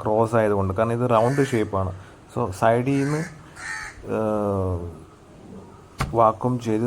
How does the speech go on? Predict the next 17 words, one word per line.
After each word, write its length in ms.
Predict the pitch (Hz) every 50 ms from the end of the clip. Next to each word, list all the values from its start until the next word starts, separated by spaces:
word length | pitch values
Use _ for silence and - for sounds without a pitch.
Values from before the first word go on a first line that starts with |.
| 120 -
സെൻറ്ററിൽ 360 | - 107 117 113 117 123 127 120 110
കൊണ്ടുവന്ന 360 | 107 104 107 110 110 113 113 107 104
ശേഷമേ 380 | 101 104 101 113 113 110 110 113 117 107
ഇത് 160 | 101 104 107 104 104 - - - - - - - -
ചെയ്യാൻ 220 | 101 104 101 98 95
പറ്റത്തുള്ളൂ. 380 | 87 - 95 101 82 71 - - - - - - - - - - - - - - - - - -
But, 120 | 113 113 - - - - - - - - - - - - 104
ഉം, 260 | 101 101 101 104 101 95 92 - 98 104
unfortunately 760 | 98 98 113 113 107 107 - 120 110 110 107 - - 117 110 107
ഇത് 100 | 101 107 110 107 - -
ഫെയിലായ 500 | - 104 104 113 117 113 107 107 110 107 104 101
ഒരു 60 | 95 85 87
അറ്റംപ്റ്റ് 360 | - - 107 107 104 95 92
ആയി 100 | 92 92 92
തന്നെ 200 | 87 90 87 87 87 - -
ചെയ്തു. 240 | 90 90 87 95 95 - - - - - - - - - - - - - - - - - - - - - - 117
But 120 | 120 120